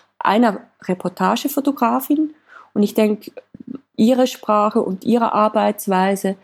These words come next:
hat Annemarie Schwarzenbach sicher auch, äh, stark beeinflusst zu Beginn. Und dann eben auch später war sie dann mit Ella Maillard unterwegs, die eigentlich so eher eine klassische Vertreterin der Reisefotografie ist.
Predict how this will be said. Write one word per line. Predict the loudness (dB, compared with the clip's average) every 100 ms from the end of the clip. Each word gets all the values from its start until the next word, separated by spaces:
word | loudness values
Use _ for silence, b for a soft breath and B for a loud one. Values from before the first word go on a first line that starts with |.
| b b -4
hat | -2 -2 -6 -2
Annemarie | 2 2 2 0
Schwarzenbach | -2 -2 -2 0 -2
sicher | 0 0 0 -2
auch, | -2 -4 -6 _
äh, | -4 -4
stark | -4 -2 -4 -6
beeinflusst | -6 0 0 0 0 0 -2 -12 -20 -6
zu | 0
Beginn. | 2 4 2 2 -4 B B B _ _ _ _ _ -2
Und | 0
dann | 2 2
eben | 2 4 2
auch | 0 -4 -6 -14
später | -6 0 0 0 0
war | -2
sie | -2
dann | -2 -2
mit | -2
Ella | 0 0 2
Maillard | 0 2 4 2 0 -6 b b b b b
unterwegs, | -2 2 2 2 0 -4
die | -2 2
eigentlich | 2 0 -2 -4 -8
so | -2 0 0 0
eher | 2
eine | 2 0
klassische | -2 -4 -2 -4
Vertreterin | -2 -4 0 0 0 -2 -2 -2
der | -2
Reisefotografie | 2 2 0 -2 -4 -6 -4 -4 -2 -4 0
ist. | 0 -2 -8